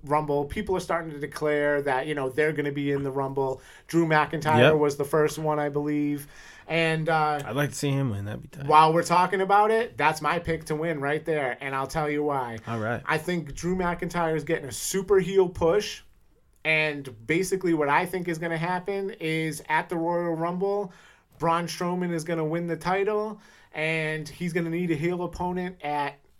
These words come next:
Speaker 1: uh, WrestleMania, and
Speaker 2: Mm-hmm.
Speaker 1: I think Drew McIntyre is that perfect heel opponent for Braun Strowman right now. I think, uh,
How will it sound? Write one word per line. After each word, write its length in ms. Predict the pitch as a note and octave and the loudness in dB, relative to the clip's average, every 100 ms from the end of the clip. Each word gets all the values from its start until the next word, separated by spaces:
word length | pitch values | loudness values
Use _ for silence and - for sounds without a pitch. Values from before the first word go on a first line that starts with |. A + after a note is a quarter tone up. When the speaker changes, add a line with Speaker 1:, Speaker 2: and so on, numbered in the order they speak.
| _ _ - _ _ _ _ _ _ _ - | _ _ -20 _ _ _ _ _ _ _ -4
Speaker 1:
uh, 280 | D3+ C#3 C#3 | 0 2 2
WrestleMania, 800 | E3 D#3+ E3 F3+ G3 G#3 G#3+ G#3 | 0 0 -2 0 0 0 -2 -4
and 140 | D3 C#3+ | -4 -2
Speaker 2:
Mm-hmm. 80 | C#3+ | -2
Speaker 1:
I 20 | |
think 260 | D3+ D3 | -4 -6
Drew 220 | - D3 D#3+ | -4 -2 0
McIntyre 840 | D#3 D#3+ D#3+ D#3+ D#3+ D#3+ D#3+ D#3+ | 0 -2 -6 -2 -2 0 0 -2
is 240 | C#3+ C#3+ C#3 | -4 -4 -2
that 260 | C3+ B2+ | -2 -4
perfect 520 | - D3+ D3+ D#3 D#3 | -4 -4 -2 -4 -4
heel 420 | - D#3+ D#3+ D3+ D3 | -16 -10 -4 -2 -2
opponent 500 | D3 C#3+ C#3 C3 - | -4 -6 -4 -6 -10
for 580 | - C#3 C3+ C3 B2+ B2+ | -6 -4 -2 -2 -4 -4
Braun 240 | C3+ B2+ A#2 | -4 -4 -6
Strowman 400 | - B2+ B2 A#2 | -8 -8 -8 -8
right 240 | A#2 A#2 | -8 -6
now. 320 | A#2+ A2 G#2 - - - | -8 -8 -10 -12 -20 -14
I 160 | - D3 | -4 -4
think, 420 | C#3+ D3+ C#3+ C#3 | -2 -4 -4 -6
uh, 460 | D3 C3 B2+ B2 B2 | -4 -2 -4 -6 -8